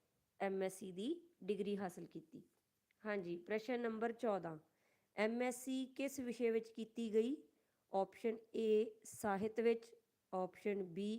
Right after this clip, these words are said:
ਇਤਿਹਾਸ ਵਿੱਚ, ਆਪਸ਼ਨ C, ਰਾਜਨੀਤੀ ਵਿੱਚ, ਆਪਸ਼ਨ D, ਟੈਕਨੋਲੋਜੀ ਵਿੱਚ। ਹਾਂਜੀ, ਸੋ ਇਸ ਪ੍ਰਸ਼ਨ ਦਾ ਸਹੀ ਉੱਤਰ ਕਰੋ ਜੀ ਪ੍ਰਸ਼ਨ ਨੰਬਰ ਚੌਦਾਂ ਦੇ ਲਈ ਕਿ ਉਹਨਾਂ ਦੀ ਜਿਹੜੀ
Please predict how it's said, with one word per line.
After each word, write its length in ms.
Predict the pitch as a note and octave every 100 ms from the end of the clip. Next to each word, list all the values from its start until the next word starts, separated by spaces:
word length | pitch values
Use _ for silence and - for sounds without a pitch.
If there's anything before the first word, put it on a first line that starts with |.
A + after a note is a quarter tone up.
| A3+
ਇਤਿਹਾਸ 640 | A#3 A#3+ A3 A3+ F#3+ -
ਵਿੱਚ, 340 | G#3 G#3+ - _ _ _ _ _
ਆਪਸ਼ਨ 460 | - F#3+ F#3+ - G3+
C, 520 | G#3 - G#3+ G#3+ G#3+
ਰਾਜਨੀਤੀ 720 | G3 F#3 F#3 A3 G#3+ G#3+ A3+
ਵਿੱਚ, 320 | A3 A3 A3 - _ _ _ -
ਆਪਸ਼ਨ 520 | G3+ G3+ - G#3+ G#3 F#3
D, 180 | A3 D#4+ - -
ਟੈਕਨੋਲੋਜੀ 640 | - A3+ A3+ G3+ F#3 E3 E3
ਵਿੱਚ। 280 | D3+ - - - - - _ _ _ _ _ _ -
ਹਾਂਜੀ, 320 | G#3 F3+ F#3 - _ _ _
ਸੋ 260 | - G#3+
ਇਸ 260 | G#3+ G#3 G#3+
ਪ੍ਰਸ਼ਨ 360 | - A3 A#3 A3+
ਦਾ 120 | A3+
ਸਹੀ 300 | A3+ A3 A3+
ਉੱਤਰ 240 | A3+ A3+
ਕਰੋ 260 | A3 A3 A3
ਜੀ 180 | A3 D#4+ - _ _ _ _ _ _ _ _
ਪ੍ਰਸ਼ਨ 340 | G#3+ G#2 G#3+
ਨੰਬਰ 300 | G#3+ G#3 G#3
ਚੌਦਾਂ 440 | G#3 A3 G3 F#3+ G3+
ਦੇ 160 | G#3
ਲਈ 300 | G#3 A3 D#4 - _ - - _ -
ਕਿ 140 | A3
ਉਹਨਾਂ 260 | A3 A3+ A3+
ਦੀ 140 | A#3
ਜਿਹੜੀ 440 | G#3+ G#3+ A3+ A3